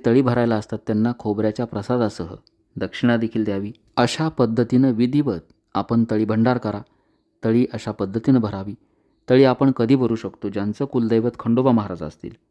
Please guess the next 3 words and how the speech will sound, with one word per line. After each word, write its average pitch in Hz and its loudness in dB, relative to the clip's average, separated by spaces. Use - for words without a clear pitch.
अशा 110 -2
सर्वांनी 110 0
चंपाषष्ठी 123 0